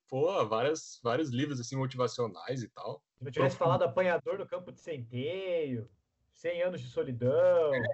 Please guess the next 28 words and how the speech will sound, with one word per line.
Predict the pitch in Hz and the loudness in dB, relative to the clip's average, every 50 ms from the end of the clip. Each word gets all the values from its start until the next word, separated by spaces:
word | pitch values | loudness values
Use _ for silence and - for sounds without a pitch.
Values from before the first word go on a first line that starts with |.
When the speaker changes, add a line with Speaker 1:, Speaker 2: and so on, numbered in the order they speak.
| - - 220 - - - | -4 -6 -12 -12 -8 -6
Speaker 1:
e, | 262 220 | -6 -6
cara, | - - 247 220 202 190 | 0 2 2 2 2 2
eu | 202 | 0
tenho | 202 - 240 247 247 | 0 -2 -2 0 0
uns | 240 214 | 0 -2
aqui | 202 165 - - 190 196 | -2 -6 -8 -12 -10 -6
meio, | 190 185 180 175 170 160 151 139 131 127 123 123 131 131 123 | -2 -2 0 0 0 0 2 2 0 0 0 -2 -2 -4 -6
até | 123 - - - 339 320 247 220 | -6 -6 -6 -6 -6 -6 -10 -14
aqui | - - 220 | -10 -8 -8
em | 269 | -8
cima | - - 226 226 220 | -6 -6 -2 -2 -2
na | 190 | -2
prateleira, | 160 - 160 156 143 - 139 123 127 156 208 226 170 120 120 120 _ _ _ _ _ _ _ _ _ _ _ _ _ _ | 0 2 2 2 0 0 -4 -2 0 2 4 4 4 2 0 -4 _ _ _ _ _ _ _ _ _ _ _ _ _ _
que | - 131 | -12 -2
são | - - 160 170 196 214 214 214 208 208 208 202 202 202 196 196 190 175 156 | 2 4 4 4 4 2 2 2 0 0 -2 -2 -4 -4 -4 -4 -4 -4 -4
mais, | 131 113 123 151 170 180 170 143 | -4 -4 -2 0 0 0 0 0
assim, | 135 127 - - - 139 156 165 165 160 151 143 139 135 131 127 123 120 117 113 110 110 _ - - _ _ _ _ - - _ _ _ _ _ _ _ _ _ _ _ - - - - _ _ _ | -2 -4 -4 -6 -6 -4 -4 -4 -4 -4 -4 -4 -2 -2 -2 -2 -2 -2 -6 -8 -10 -12 _ -18 -18 _ _ _ _ -20 -20 _ _ _ _ _ _ _ _ _ _ _ -20 -20 -20 -20 _ _ _
críticos | _ - - 131 170 180 - - - - - 127 127 123 120 117 117 120 | _ -2 0 0 0 0 -4 -8 -8 -2 0 0 2 2 0 -2 -2 0
e | 127 123 123 120 | 0 0 0 -2
cultos, | 120 - - 143 160 165 139 - 131 123 117 123 | -4 -2 -2 -2 -2 -2 -6 -6 -6 -4 -2 -2
enfim. | 127 127 120 - 143 143 151 160 - _ _ _ _ _ _ _ _ _ _ | -2 -2 -2 -4 -4 -4 -4 -6 -10 _ _ _ _ _ _ _ _ _ _
Tem | _ 208 285 | _ 0 0
uns | 381 | 4
Speaker 2:
Mas | 403 427 | 4 4
Speaker 1:
legais. | 381 349 254 208 190 214 | 6 6 6 4 4 0
Speaker 2:
até, | - - - 143 139 131 - _ 131 | -4 -6 -8 -8 -8 -8 -8 _ -6
mas | 127 165 165 | -6 -2 -2
até | 175 160 165 196 | -2 -4 -2 -2